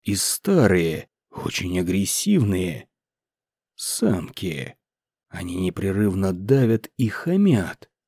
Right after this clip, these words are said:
Теоретически, если парень абсолютно всеядный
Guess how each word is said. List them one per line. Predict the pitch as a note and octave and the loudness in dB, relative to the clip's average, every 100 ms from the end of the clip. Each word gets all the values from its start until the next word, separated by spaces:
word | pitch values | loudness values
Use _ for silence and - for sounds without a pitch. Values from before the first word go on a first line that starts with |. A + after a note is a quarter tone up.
| _ | _
Теоретически, | - D#2+ D#2 D#2+ - - - - - F2+ - - _ _ _ | -14 -10 -8 -8 -8 -8 -6 -6 -6 -8 -8 -14 _ _ _
если | G2 A#2+ - C3 | -2 0 0 -2
парень | D3 D3 A#2 G#2+ | 0 2 2 0
абсолютно | - - - B2+ D3+ C3+ G2 | -6 -8 -4 0 0 0 -4
всеядный | - - F2+ F2 D#3+ E3+ G2 F#2 E2 - | -4 -6 -6 -2 0 0 -2 -4 -6 -8